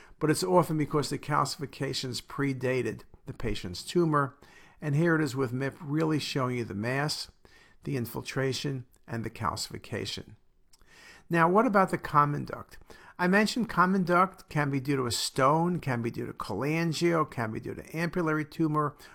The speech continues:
or ampullary stricture. But here's a nice example of a dilated common duct and the very obvious transition point. And here's the patient's tumor. Tumor abuts the duodenum.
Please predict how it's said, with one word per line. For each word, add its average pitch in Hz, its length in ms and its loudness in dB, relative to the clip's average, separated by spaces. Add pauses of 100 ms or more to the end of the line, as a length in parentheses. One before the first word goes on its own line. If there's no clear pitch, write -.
(120)
or 143 120 -4
ampullary 131 400 -6
stricture. 143 600 -2 (420)
But 165 100 0
here's 220 240 6
a - 20 2
nice 170 240 4
example 151 480 0
of 127 80 -2
a 113 60 -2
dilated 175 580 4
common 165 380 2
duct 131 400 2 (420)
and 151 140 0
the 151 40 2
very 180 480 4
obvious 151 720 6 (240)
transition 147 680 -2
point. 160 440 0 (500)
And 131 200 -2
here's 147 260 2
the 151 80 -2
patient's 135 500 -2
tumor. - 460 -4 (440)
Tumor 156 320 4
abuts 139 340 2
the 143 80 -2
duodenum. 196 720 0